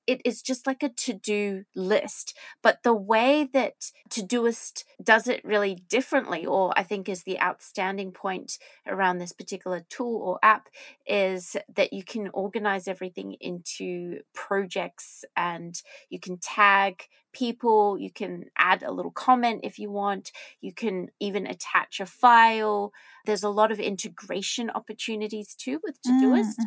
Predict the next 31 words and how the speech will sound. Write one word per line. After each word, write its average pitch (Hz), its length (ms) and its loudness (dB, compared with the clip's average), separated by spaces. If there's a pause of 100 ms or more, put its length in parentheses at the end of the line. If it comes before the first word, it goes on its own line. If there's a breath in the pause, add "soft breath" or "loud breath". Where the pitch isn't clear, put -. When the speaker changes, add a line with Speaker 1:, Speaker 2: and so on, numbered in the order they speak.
(120)
Speaker 2:
mm-hmm. 214 220 0
Speaker 1:
So 202 260 2
I - 80 0
use 208 300 -6
that 196 240 0
with 180 180 -8
Spark - 640 -2 (180)
Mail. 196 600 -4 (180)
If - 300 -6
there 185 200 2
is 180 320 -4
a 180 480 -6
email 240 320 4
that 202 140 -2
I 190 80 -2
wanna 185 180 -4
follow 185 380 -2
up, 285 180 6
I 226 80 0
can 208 260 -12
integrate 226 640 -6
that - 220 -4
with 190 100 -10
Spark, - 480 0 (160)
and 185 160 -4
then 185 140 -2
it - 400 -8 (180 loud breath)
sends, 196 720 0 (400 loud breath)
it 202 220 0
automatically 190 1120 0 (280)
creates - 720 -2